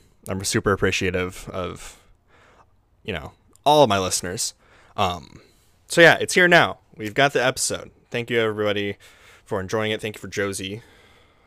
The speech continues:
um, for listening. Um, some shill stuff. Um, as always, I don't, I get, like,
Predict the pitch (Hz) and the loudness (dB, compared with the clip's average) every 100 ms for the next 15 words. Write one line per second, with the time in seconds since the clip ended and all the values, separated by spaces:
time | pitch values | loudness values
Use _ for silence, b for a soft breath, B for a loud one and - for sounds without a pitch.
0 | - 92 87 80 - - 92 92 92 - | -16 -14 -14 -16 -18 -10 -8 -6 -8 -10
1 | - - b b b - 113 110 110 101 | -12 -16 b b b -8 -4 -4 -6 -8
2 | 117 147 131 175 175 - 98 - - - | -8 -4 0 2 2 0 -4 -6 -20 -20
3 | - 110 104 95 85 - - _ _ _ | -14 -6 -4 -4 -8 -18 -20 _ _ _
4 | _ _ _ _ - 143 143 135 156 170 | _ _ _ _ -2 2 4 4 4 2
5 | - - - 117 139 139 127 _ _ _ | -2 -6 -4 0 2 2 -2 _ _ _
6 | _ _ _ - 123 117 131 123 110 | _ _ _ -4 0 2 4 4 2